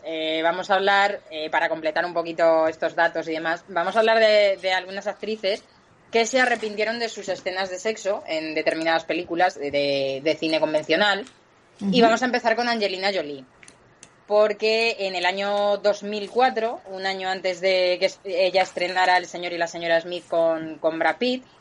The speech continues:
Speaker 1: eh, participó en el thriller criminal, eh, titulado Vidas ajenas, no sé si lo habéis visto, yo personalmente no.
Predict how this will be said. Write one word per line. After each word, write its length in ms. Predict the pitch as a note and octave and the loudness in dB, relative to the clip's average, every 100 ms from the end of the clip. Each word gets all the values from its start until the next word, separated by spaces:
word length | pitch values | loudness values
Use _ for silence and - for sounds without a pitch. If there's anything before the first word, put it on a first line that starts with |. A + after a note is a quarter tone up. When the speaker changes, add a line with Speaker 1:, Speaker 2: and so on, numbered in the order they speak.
| _ - - _ | _ -20 -20 _
Speaker 1:
eh, 360 | E3 D#3+ D#3+ E3 | -2 0 0 2
participó 580 | F3 E3 E3+ E3+ E3 F#3 | 0 0 -10 -4 0 2
en 120 | F#3+ | 2
el 380 | G3 F#3+ F#3+ F#3+ | 0 0 -2 -6
thriller 640 | _ G#3 G3+ G3 F#3 F#3 | _ -2 2 4 4 2
criminal, 880 | F3 G3+ F#3 F3 F3+ G3 F#3+ E3+ D#3 - | -2 -4 -4 -6 0 2 2 0 -8 -6
eh, 180 | E3+ E3 | -6 -4
titulado 480 | F3 F3+ F3+ F#3 F3+ | -6 0 2 2 0
Vidas 280 | F3 E3+ | 0 0
ajenas, 500 | F3 - A#3 A3 B3 | -2 -2 -2 0 -4
no 140 | F3+ E3 | -8 -10
sé 100 | D#3+ | -10
si 100 | E3+ | 2
lo 60 | |
habéis 220 | E3 D#3 D#3 | 2 2 -4
visto, 260 | G3+ - | -10 -8
yo 280 | D#3+ D#3 D#3 | -4 -2 -2
personalmente 580 | D3+ D3+ D#3 D3+ D3+ D3 | -6 -4 -4 -4 0 0
no. 220 | F3+ F#3 | 0 -6